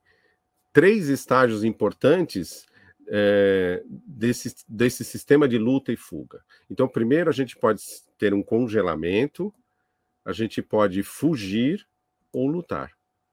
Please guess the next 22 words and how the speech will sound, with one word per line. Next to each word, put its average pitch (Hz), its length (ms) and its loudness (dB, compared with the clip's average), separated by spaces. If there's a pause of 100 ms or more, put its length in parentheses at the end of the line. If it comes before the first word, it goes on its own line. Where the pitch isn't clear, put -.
(360)
Então, 98 120 -6
a 98 60 -2
gente 107 240 -4
avalia 104 580 2
isso 120 320 -2
de 107 80 -4
um, 101 260 -2
de 101 80 -2
uma 104 140 -2
forma 110 300 2
muito, 151 720 -2 (100)
muito 104 280 -6
rápida. 82 600 -10 (380)
E 104 80 -6
quem 175 220 2
faz 143 320 0
tudo 110 280 0
isso 131 560 -4 (400)
é 104 60 0
o 107 60 4
nosso 139 360 0
processador 131 1000 -2